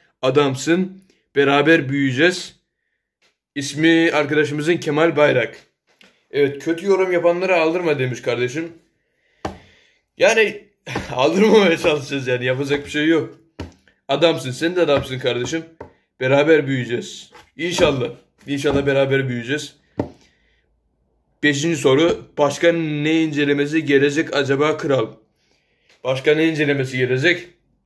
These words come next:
Arkadaşlar geçen ben Evkur'a gittim. Ee,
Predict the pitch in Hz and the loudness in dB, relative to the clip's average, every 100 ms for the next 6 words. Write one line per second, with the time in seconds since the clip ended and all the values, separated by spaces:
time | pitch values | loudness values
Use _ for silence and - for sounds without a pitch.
0 | _ _ _ _ _ _ _ - 127 147 | _ _ _ _ _ _ _ -6 0 2
1 | 202 202 160 131 147 180 180 180 170 160 | 4 2 0 0 -2 0 0 2 2 2
2 | 175 196 151 170 170 - 131 - 135 131 | 0 0 -2 -4 -4 -4 -4 0 2 4
3 | 131 131 131 131 135 | 2 2 4 2 0